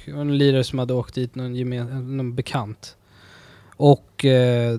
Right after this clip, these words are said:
dragit dit helt flashig med klocka och guldlänk och liksom tänkt att det var... Ja, han var flashig lirare, liksom. Vart rånad av ett gäng gatukids med en spruta.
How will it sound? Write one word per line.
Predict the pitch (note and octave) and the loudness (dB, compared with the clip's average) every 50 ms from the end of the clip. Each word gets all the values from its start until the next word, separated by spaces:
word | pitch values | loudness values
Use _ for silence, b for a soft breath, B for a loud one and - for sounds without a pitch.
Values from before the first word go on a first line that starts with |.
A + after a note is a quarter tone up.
| A#2+ C3 B2+ | -6 -10 -12
dragit | C3 C3 C3 C3+ C#3 C#3 C#3 C3 A#2+ | -10 -10 -8 0 2 4 4 4 2
dit | - C#3 B2+ A#2 - - - | 2 0 -2 -2 -4 -10 -10
helt | C3 C3 C#3+ B2+ A#2+ | -2 -2 -2 -2 -2
flashig | - - D3+ C#3 B2+ A#2+ - - C#3+ B2+ B2 | -6 -2 0 0 0 0 -2 -4 -4 -4 -4
med | B2 B2 - | -4 -6 -2
klocka | - C3 - - _ - B2+ A#2+ | -2 -2 -2 -2 _ -4 -2 -2
och | A#2+ A#2 A#2+ B2 | -2 -4 -2 -2
guldlänk | C3 C3 B2 A#2+ A#2+ B2 B2 A#2 A2+ - - | -4 -4 -2 -2 -2 -2 -4 -4 -8 -8 -8
och | A#2+ A2 A2 | -8 -8 -6
liksom | A2 A2 - - - A#2 A2 G#2+ | -8 -10 -10 -10 -12 -10 -12 -14
tänkt | - - C3 B2 A#2 - | -10 -8 -8 -8 -8 -10
att | A#2+ - | -12 -12
det | - B2 | -12 -10
var... | A#2 A#2 G#2+ | -10 -10 -10
Ja, | G#2+ G2+ A2 - _ _ _ | -10 -12 -14 -18 _ _ _
han | C#3+ C#3+ D3 D#3 E3+ F3+ | -4 0 2 2 2 2
var | E3 | -2
flashig | - - F3 D3+ B2 - - - D3 | -4 -2 -2 -2 -2 -2 -6 -6 -4
lirare, | C#3 C#3 C3+ C3 C#3 C3 A#2+ | -2 -2 -2 -2 -2 -4 -6
liksom. | A#2 - - - _ B B B B B B B | -8 -14 -16 -20 _ B B B B B B B
Vart | - D3 C#3 | 0 2 2
rånad | C#3+ D#3 E3+ E3 D#3 D3+ E3 F3+ F3 D#3+ | 6 8 8 8 8 6 6 6 6 4
av | D3 C#3 | 4 4
ett | C3 C3+ | 2 0
gäng | C#3 C3+ B2+ B2 B2+ B2 C3+ C3+ | 0 0 0 -2 -6 -8 -6 2
gatukids | C#3 D#3 C#3+ C3 - - B2+ - - - D3+ C3 B2 - - | 6 6 6 6 4 -2 -8 -2 0 0 0 0 -4 -8 -6
med | C3 | -6
en | B2 | -6
spruta. | - - - - - D3 C#3 A#2+ - - - D3 A#2+ | -6 -8 -4 -2 0 0 0 -2 -6 -8 -8 -8 -8